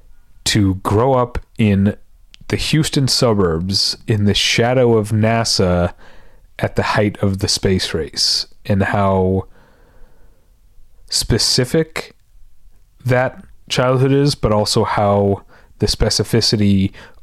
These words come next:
overlaps with the ordinariness of any suburban childhood in the, in that part of the century. And even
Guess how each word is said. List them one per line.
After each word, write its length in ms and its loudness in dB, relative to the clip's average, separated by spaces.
overlaps 1000 0
with 200 0
the 120 2
ordinariness 840 2
of 200 -2
any 240 2
suburban 480 2
childhood 640 0
in 420 0
the, 220 0
in 120 0
that 180 0
part 200 0
of 200 -4
the 100 0
century. 400 2
And 80 2
even 460 2